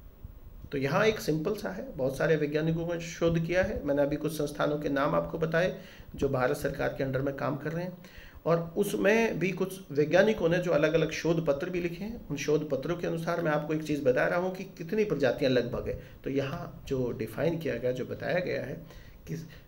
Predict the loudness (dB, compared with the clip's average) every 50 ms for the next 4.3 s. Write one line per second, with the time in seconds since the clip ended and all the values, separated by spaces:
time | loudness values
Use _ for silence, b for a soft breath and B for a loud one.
0 | -20 -18 -8 -4 -2 0 8 10 10 10 10 10 8 6 8 6 6 4 4 2
1 | -4 -6 -6 -6 -6 -4 -2 -2 0 2 2 0 0 0 -2 -6 -6 -4 -4 -4
2 | -4 -4 -4 -2 0 0 2 0 0 0 0 -2 -2 -2 -4 -4 -6 -6 -6 -6
3 | -6 -6 -6 -4 -4 -4 -4 -2 -2 -2 -2 -4 -6 -8 -8 -8 -8 -8 -8 -8
4 | -6 -6 -8 -8 -12 B